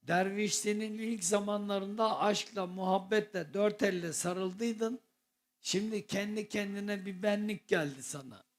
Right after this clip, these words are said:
Bir dervişlik böyle elbisesi giydin kendi kendine. Geriye doğru gidiyorsun. Önceden sabah namazı vaktinde aman namazı kaçırmayayım, dersimi de kaçırmayayım diyordun.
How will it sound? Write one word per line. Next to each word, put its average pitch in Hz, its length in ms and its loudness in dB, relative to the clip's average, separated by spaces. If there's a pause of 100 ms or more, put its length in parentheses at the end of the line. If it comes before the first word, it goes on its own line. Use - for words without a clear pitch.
Bir 170 200 -4
dervişlik 196 720 0 (260)
böyle 165 520 -2 (560)
elbisesi 175 840 2
giydin 156 440 -4
kendi 170 420 -4
kendine. 175 580 -4 (460)
Geriye 214 540 10
doğru 208 240 6
gidiyorsun. 147 760 -6 (540)
Önceden 190 580 4
sabah 196 460 2
namazı 196 480 -2
vaktinde 196 720 2 (400)
aman 202 360 4
namazı 196 420 -2
kaçırmayayım, 202 720 -2
dersimi 202 500 -2
de 202 120 0
kaçırmayayım 185 760 -2
diyordun. 180 420 -4